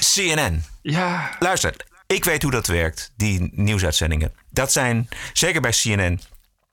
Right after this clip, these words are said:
Speaker 1: voor het grootste gedeelte allemaal, eh, teleprompter. Dat is autocue.
Speaker 2: Ja.
Speaker 1: Dus je moet eventjes in gedachten nemen dat deze, eh, man dit allemaal van tevoren heeft opgetikt.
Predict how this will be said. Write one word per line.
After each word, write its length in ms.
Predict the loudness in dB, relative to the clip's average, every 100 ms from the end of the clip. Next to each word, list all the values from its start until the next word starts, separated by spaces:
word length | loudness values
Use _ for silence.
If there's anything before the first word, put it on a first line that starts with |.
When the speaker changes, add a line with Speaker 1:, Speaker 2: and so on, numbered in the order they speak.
| _
Speaker 1:
voor 160 | -4 -2
het 100 | 0
grootste 280 | 0 0 0
gedeelte 400 | 0 0 0 -2 -6 -12 -2
allemaal, 560 | 0 2 2 2 -2 -6 -20 -20 _ _
eh, 360 | 0 2 2 0 -2 -10 _ -2
teleprompter. 600 | 0 0 0 0 0 0
Dat 160 | 0 0
is 180 | 0 0
autocue. 480 | 0 0 -2 -2 -4 -12 _ _ _ _
Speaker 2:
Ja. 320 | -2 -2 -2 -2
Speaker 1:
Dus 340 | 0 0 -2 -6 -6 -2
je 140 | 0
moet 140 | 2
eventjes 320 | 0 0 -2 0
in 180 | 0
gedachten 400 | 0 0 -2 0
nemen 360 | 2 2 2 0
dat 300 | 0 0 -4
deze, 680 | -2 0 2 2 2 2 -2 -6
eh, 340 | -2 0 2
man 320 | 2 2 2
dit 220 | 2 0 0
allemaal 360 | 0 2 0
van 160 | 0 -2
tevoren 460 | 0 0 2 2 2
heeft 260 | 0 -2
opgetikt. 720 | -2 -2 -2 -2 -2 -4 -8